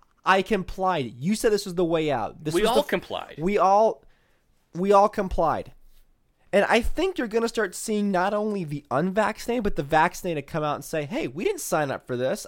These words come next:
Speaker 1: I did my part."
Speaker 2: Or it's also like, um, what's his name? The, the, the basketball player.
Speaker 1: The Kyrie Irving?
Speaker 2: Kyrie Irving.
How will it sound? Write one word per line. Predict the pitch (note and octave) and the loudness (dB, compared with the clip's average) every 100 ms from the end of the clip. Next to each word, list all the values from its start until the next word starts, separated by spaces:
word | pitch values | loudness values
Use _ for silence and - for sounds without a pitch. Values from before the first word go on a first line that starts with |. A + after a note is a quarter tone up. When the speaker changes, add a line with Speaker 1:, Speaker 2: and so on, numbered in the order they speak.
| - | 2
Speaker 1:
I | D3+ E3+ | 4 4
did | F3+ G#3+ | 2 -2
my | A3 C#3+ | -2 -6
part." | - C3 G#2+ - - _ _ _ _ - - - | -4 -6 -6 -8 -18 _ _ _ _ -20 -20 -6
Speaker 2:
Or | A#3+ | -4
it's | A3+ | -4
also | - G3+ C4+ - A3 | -6 -8 -6 -6 -6
like, | D3+ C#3 - - | -8 -10 -12 -12
um, | C#3+ C3 | -10 -10
what's | B2+ D#3+ - | -8 -8 -6
his | D3+ | -6
name? | C#3 B2 | -6 -8
The, | B2 | -8
the, | A2+ B2+ A#2+ | -6 -4 -4
the | B2+ | -6
basketball | A#2+ E3 D#3+ D#3 C3+ A2+ | -4 -2 -4 -6 -6 -6
player. | - A2+ A2 G#2 G2+ - | -6 -8 -6 -6 -10 -12
Speaker 1:
The | C#3+ | -18
Kyrie | - D#3+ D3+ C3+ | -6 -4 -2 -4
Irving? | C#3 E3+ | -4 -4
Speaker 2:
Kyrie | C4 D4+ D4+ | -4 -2 -4
Irving. | C#4+ C#3 - | -4 -6 -10